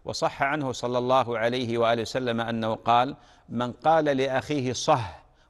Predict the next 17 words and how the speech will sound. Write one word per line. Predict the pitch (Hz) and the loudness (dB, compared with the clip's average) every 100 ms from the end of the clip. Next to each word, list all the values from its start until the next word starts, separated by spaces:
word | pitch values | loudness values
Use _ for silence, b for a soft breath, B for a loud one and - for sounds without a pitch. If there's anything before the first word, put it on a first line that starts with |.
| - | 0
والإمام | 123 123 131 143 131 123 | 0 2 0 0 0 0
يخطب"، | 127 - 113 - | -2 -2 -6 -4
صه | - 139 | 0 0
يعني | 127 117 127 156 | 2 2 2 0
أسكت، | - - 113 - - b b b | -2 -2 -4 -4 -20 b b b
"من | 120 120 | -6 -4
قال | - 165 156 | 2 4 4
لأخيه | 147 139 135 - 151 127 | 2 0 -2 -2 -4 -4
صه | 120 - 143 - _ b b - | -2 0 0 -2 _ b b -2
والإمام | 123 117 135 147 131 127 | -2 0 -2 0 0 2
يخطب | 151 - 160 | 0 0 -4
فقد | - 139 - 139 | -2 -2 0 0
لغى"، | 131 143 127 113 80 - _ _ _ _ - | 2 4 6 4 2 -6 _ _ _ _ -10
فقد | - 123 123 | -4 -2 0
لغى. | 135 113 98 117 | 0 2 -2 -4
جاء | 117 165 180 165 | -2 0 2 0
في | 131 139 127 | -2 -4 -4